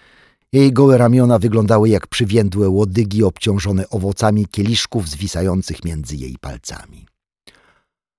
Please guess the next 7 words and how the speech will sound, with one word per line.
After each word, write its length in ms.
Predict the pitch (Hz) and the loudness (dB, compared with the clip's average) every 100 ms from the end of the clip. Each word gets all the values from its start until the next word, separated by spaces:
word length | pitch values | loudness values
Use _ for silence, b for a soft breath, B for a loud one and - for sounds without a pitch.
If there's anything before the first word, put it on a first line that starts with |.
| _ _ - | _ _ 2
Lorraine 440 | 175 139 135 131 | 4 6 4 4
dyszała 380 | 120 113 117 101 | 2 2 2 2
gorąco 460 | 98 113 107 - 95 | 0 0 0 -2 -4
prosto 340 | 101 - 95 | -4 -6 -6
w 60 | 85 | -4
jego 200 | 87 73 | -4 -6
pierś. 500 | - 101 90 - | -4 -2 -2 -6